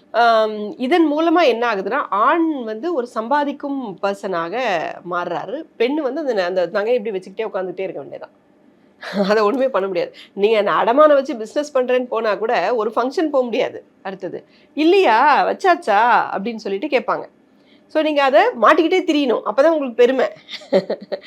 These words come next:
நீங்க அதை உண்மையிலேயே நீங்க சொல்ற மாதிரி சேவிங்ஸ்னா என்னைக்கோ ஒரு நாள் அதை யூஸ் பண்ணும், அப்பதானே சேவிங்ஸ்க்கு அர்த்தம். கடைசி வரைக்கும் அதை அப்படியே நகையாவே வச்சுட்டு போய் சேர்றதுக்கு வாழ்க்கை முழுக்க எனக்கு யூஸ் இல்லை இல்லையா?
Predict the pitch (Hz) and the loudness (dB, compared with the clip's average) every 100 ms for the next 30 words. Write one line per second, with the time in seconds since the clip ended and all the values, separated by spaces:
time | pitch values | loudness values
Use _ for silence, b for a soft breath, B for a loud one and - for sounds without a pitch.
0 | B - 247 240 - 262 226 240 302 294 | B 2 4 4 4 4 2 -4 -2 -2
1 | 311 247 - 214 - 240 240 247 190 185 | -2 0 0 0 0 0 0 -2 -4 -6
2 | 180 226 240 220 220 269 196 214 269 294 | -4 -4 -4 -6 -4 -2 -2 0 2 2
3 | 262 294 294 285 339 320 277 202 190 240 | 2 0 -2 -4 -4 0 4 4 4 0
4 | 311 277 285 262 254 214 226 - B B | 0 -2 -2 -4 -2 0 0 -2 B B
5 | - 208 233 294 269 277 320 285 262 226 | -4 -4 -2 0 0 2 0 2 0 -2
6 | 254 220 240 254 269 254 247 240 - 240 | -2 0 0 0 0 0 -4 -8 -4 -4
7 | 254 233 233 226 226 247 214 220 269 302 | -2 -2 -2 -4 -4 -4 0 0 0 -2
8 | 294 294 277 226 214 185 B B 262 294 | -4 -4 -6 -6 -8 -8 B B -6 -4
9 | 269 175 131 165 247 240 | -2 -4 -4 -2 -2 -2